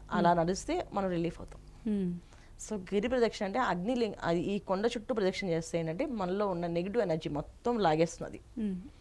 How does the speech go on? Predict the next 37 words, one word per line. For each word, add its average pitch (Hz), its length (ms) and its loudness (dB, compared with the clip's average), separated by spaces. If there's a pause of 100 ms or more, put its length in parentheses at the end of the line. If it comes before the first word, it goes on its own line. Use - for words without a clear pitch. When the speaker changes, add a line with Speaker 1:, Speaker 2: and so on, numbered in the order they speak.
Speaker 2:
అందుకే 233 220 0
Speaker 1:
So 247 60 6
Speaker 2:
అంటే, 277 360 2 (240)
Speaker 1:
అయస్కాంతం 247 480 6
అన్నమాట. 175 220 4
అక్కడ - 260 -4
Speaker 2:
మ్మ్. 214 100 6
Speaker 1:
ఉన్నది, 220 380 2
ఉన్నదంతా 220 560 2
ఏంటంటే 196 200 0
అయస్కాంతంలో 226 640 2
మన, 185 260 4
మన 180 200 4
బాడీలో 190 360 4
ఉన్న 208 100 2
నెగిటివ్ 196 300 2
లాగుతుంటుంది. 160 560 2 (260)
Speaker 2:
మ్మ్. 190 480 0 (1080)
Speaker 1:
చాలా 196 120 8
Speaker 2:
అవును. 233 160 6
Speaker 1:
మంది 247 140 2
గిరి 226 120 -2
ప్రదక్షిణ 240 260 2
చేసిన 226 280 0
తర్వాత 220 180 2
మాకు 208 380 2
సంతానం 196 400 2
కలిగింది, 170 540 0 (260)
Speaker 2:
మ్మ్. 208 100 0
Speaker 1:
చాలా 202 100 8
మంది 226 140 2
గిరి 220 120 0
ప్రదక్షిణ 220 220 2
చేశాక 220 200 0
మాకు 214 140 0
వివాహం 190 300 10
అయింది. 165 480 0